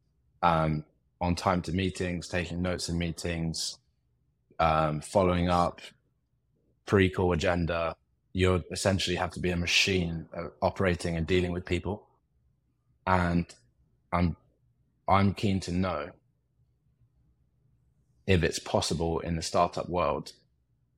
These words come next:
to be a bit more chaotic. And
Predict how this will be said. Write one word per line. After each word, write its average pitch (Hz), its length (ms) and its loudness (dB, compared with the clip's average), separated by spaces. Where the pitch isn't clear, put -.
to 82 500 -4
be 87 100 4
a 85 60 2
bit 82 160 -2
more 85 160 -2
chaotic. 87 800 -2
And 82 340 -4